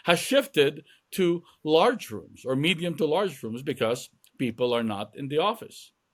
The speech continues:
right? So this has shifted as far as, um, you know, the demand curve for,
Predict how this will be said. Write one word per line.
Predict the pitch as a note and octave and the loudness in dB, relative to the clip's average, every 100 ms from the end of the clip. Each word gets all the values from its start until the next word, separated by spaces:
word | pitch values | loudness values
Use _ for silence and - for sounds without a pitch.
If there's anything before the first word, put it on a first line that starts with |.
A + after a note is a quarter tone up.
| _ _ | _ _
right? | - C3 F#3+ - _ _ | -6 -4 -4 -8 _ _
So | - E3+ | 2 4
this | E3+ D#4 | 4 2
has | F4+ A3 | 2 2
shifted | - A#3+ - F#3 E3 | 6 6 6 0 0
as | C3+ C#3+ | -4 -8
far | - F3+ E3 D#3 | -2 4 6 6
as, | C3+ C3+ C3+ - - _ _ _ - | 4 2 0 -6 -14 _ _ _ 2
um, | C#3 C3+ C3 - | 6 6 4 -2
you | F#3 F3 | -2 2
know, | C#3+ C#3 | 2 2
the | B2+ C3 B2+ B2 A2+ G#2 B2 | 2 4 4 4 0 -8 -6
demand | C3 C#3 E3+ F3+ C#3 | -2 4 6 6 2
curve | - C3+ A#2+ A#2 - - | 0 2 2 -2 -10 -4
for, | C3+ B2 A#2 A2+ | 2 4 4 0